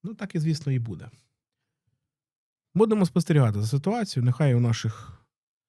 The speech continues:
в цьому випадку, спецслужбовців всього вдасться. Набагато краще якісь моменти. Ну і, звісно, у Сил оборони загалом. Москва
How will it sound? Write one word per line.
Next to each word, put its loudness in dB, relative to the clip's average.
в -14
цьому 8
випадку, 0
спецслужбовців -2
всього -6
вдасться. -6
Набагато -10
краще -12
якісь -12
моменти. -2
Ну 6
і, 6
звісно, -4
у -12
Сил -4
оборони -4
загалом. -4
Москва 2